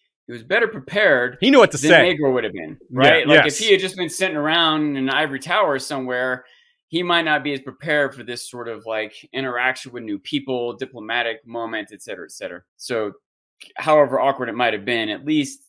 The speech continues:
Speaker 1: it wasn't quite as bad as it, of a setup as it could have been, right?
Speaker 2: Yeah, observing the forms, so to speak.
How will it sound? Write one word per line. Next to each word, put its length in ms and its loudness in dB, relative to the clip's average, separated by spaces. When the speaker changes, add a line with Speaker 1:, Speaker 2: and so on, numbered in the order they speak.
Speaker 1:
it 140 -4
wasn't 460 -2
quite 480 -2
as 120 -6
bad 360 0
as 140 -8
it, 140 -10
of 140 -8
a 60 -10
setup 460 -4
as 100 -10
it 120 -14
could 120 -8
have 120 -10
been, 180 -16
right? 220 -8
Speaker 2:
Yeah, 320 2
observing 460 4
the 60 0
forms, 480 -2
so 100 -4
to 60 -8
speak. 320 -12